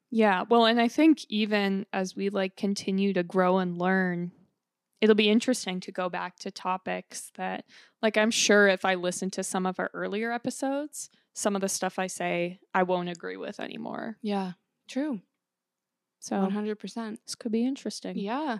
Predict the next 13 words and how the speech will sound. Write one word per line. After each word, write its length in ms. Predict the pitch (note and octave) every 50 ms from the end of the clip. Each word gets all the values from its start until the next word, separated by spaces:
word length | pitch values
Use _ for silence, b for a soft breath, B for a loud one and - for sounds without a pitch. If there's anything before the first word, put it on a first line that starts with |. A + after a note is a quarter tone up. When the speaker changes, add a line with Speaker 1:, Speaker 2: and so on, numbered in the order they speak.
| _ -
Speaker 2:
And 120 | - A3+ A#3
even 360 | A#3 A#3+ A#3 A#3+ A#3 A3+ A3+
talking, 480 | G#3+ - G#3+ G#3 G3 - A3 G#3+ G#3 - _ -
like, 160 | G#3 G3 F#3+
going 220 | - G3+ G3 F#3+
back 220 | F#3 F#3 F#3 _ _
to 120 | - G3+ G#3
our 100 | G3+ G3
mental 340 | F#3+ F3+ F3+ F#3 G3+ G3 F#3+
health 220 | F#3+ F#3 - -
episode, 520 | G#3 - - B3 B3 - C4+ C#4 C#4+ C#4+ C#4 - -
Speaker 1:
Mm. 400 | G#3+ G3+ G3+ G3+ G3+ G3+ G3 F#3+
Speaker 2:
like, 460 | G3 G3 G3 G3 G3 G3+ G3 - _